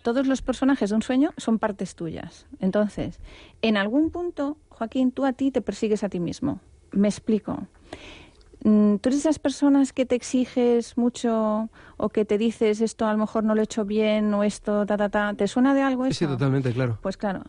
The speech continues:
Speaker 1: Entonces, ¿qué es lo que te está diciendo el sueño? Claro, eh, realmente no hay nada por lo que perseguirte. Quizá te estás pasando.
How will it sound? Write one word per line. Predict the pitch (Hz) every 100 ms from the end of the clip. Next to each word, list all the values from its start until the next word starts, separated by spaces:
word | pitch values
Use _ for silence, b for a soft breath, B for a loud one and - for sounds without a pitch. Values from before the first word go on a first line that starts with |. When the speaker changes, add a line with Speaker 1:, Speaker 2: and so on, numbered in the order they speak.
| -
Speaker 1:
Entonces, | 180 220 220 - _ - -
¿qué | 247
es |
lo | 262
que | 262
te |
está | 240 233
diciendo | 208 214 202
el | 196
sueño? | 226 202 -
Claro, | 214 185 - _ _
eh, | - _
realmente | - 208 214 262 285 277 294 262 233
no | 233
hay | 247
nada | 233 226 185 196 _ _ _ _ _ b b b _
por | 226 202
lo | 208 202
que | - 196 180 - _ _ -
perseguirte. | 208 202 - 185 196 226 220 - 156 _ _ _ _ _ _ _ b b b b b
Quizá | - 208 -
te | 214
estás | 240 285 -
pasando. | 175 - 202 160